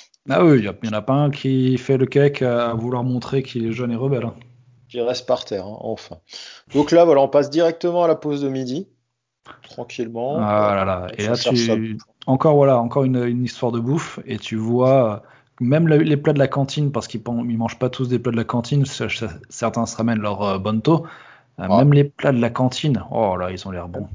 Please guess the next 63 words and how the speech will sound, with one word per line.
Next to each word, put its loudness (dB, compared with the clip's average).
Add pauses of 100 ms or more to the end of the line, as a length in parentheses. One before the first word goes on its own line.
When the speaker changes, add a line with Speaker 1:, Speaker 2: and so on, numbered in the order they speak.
(160)
Speaker 2:
même -12
ça, -8
ça -8
a -4
l'air 0
bon. -4
Et -2
puis, -6
ils 6
a-, 6
t'as 0
vu, -2
ils 2
attendent 0
tous, -8
ils -4
font -2
la 4
queue. -2 (400)
Mais 2
je 6
veux 6
dire, 4
c'est -2
une -4
queue 2
bien 2
structurée, 0
tout 0
le 2
monde 6
est 6
content 2
d'attendre 2
et -8
tout. -16 (320)
Speaker 1:
Ouais. 2 (240)
Speaker 2:
Euh, -10
j'ai -6
pas -2
ce -8
souvenir-là, 0
hein, 2
de -2
l'attente, -4
euh, -6
moi, -8
au, -6
au -8
lycée, -10
euh. -6 (720)
Voilà, -2
j'ai -6
pas, -4
j'ai -16
pas 2
des 4
souvenirs -2
comme 0
ça. -12 (1040)
Speaker 1:
Non, 2
non, 0
euh, -2